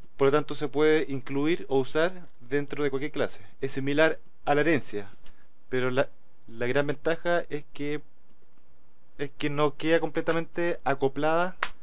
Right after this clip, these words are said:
a la clase a través de la herencia, porque ya estamos heredando de controlador, ¿no es cierto? Entonces no podríamos heredar de controlador y además de authenticate and registers user.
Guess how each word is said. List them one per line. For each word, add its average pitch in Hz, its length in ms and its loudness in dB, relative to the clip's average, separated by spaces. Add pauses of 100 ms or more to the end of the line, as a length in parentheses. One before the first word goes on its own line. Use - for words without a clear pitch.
(680)
a 143 100 4
la 139 120 4
clase 160 520 2 (1600)
a 131 80 0
través 135 180 2
de 139 60 2
la 147 60 4
herencia, 117 420 0 (120)
porque 127 140 -4
ya 143 80 4
estamos 147 260 2
heredando 151 320 4
de 151 80 2
controlador, 139 480 0 (200)
¿no - 60 -6
es - 40 -6
cierto? 123 200 -6
Entonces 131 320 -4 (320)
no 127 180 -4
podríamos 135 340 2
heredar 143 220 2
de 139 120 -2
controlador 139 580 0
y 135 80 -2
además 135 420 0
de 139 320 2 (1000)
authenticate 139 760 0 (120)
and 127 180 0
registers - 680 -2 (240)
user. 127 360 -4